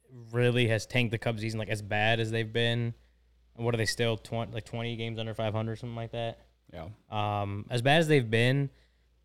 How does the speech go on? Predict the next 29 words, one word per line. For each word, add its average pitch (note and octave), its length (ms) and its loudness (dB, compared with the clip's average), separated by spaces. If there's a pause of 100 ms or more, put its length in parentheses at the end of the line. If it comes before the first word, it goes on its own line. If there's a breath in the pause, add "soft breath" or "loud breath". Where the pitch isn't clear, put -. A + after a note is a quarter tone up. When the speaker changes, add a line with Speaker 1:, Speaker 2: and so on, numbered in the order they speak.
(340)
Speaker 1:
a A#2+ 80 -4
lot B2+ 220 -2
of C#3+ 100 0
it C#3 40 4
has C3 220 6
to B2+ 60 -2
do A#2 200 2
with G#2+ 260 0
just - 360 -2 (380)
the, B2 240 -4
they B2 140 2
didn't C3+ 240 2
ha-, C3 100 4
they C3 100 4
didn't D3+ 200 6
build B2 260 4
the A2+ 80 -4
starting A#2 320 0
pitching A2+ 320 -4
depth G2 400 -4 (200)
in C3 100 -6
the C3+ 60 -2
first C#3 280 -4
place. D#3+ 340 0 (400)
So - 140 -6
then A#2+ 160 4
once A#2 160 0
the - 120 -4
injuries, A2 600 0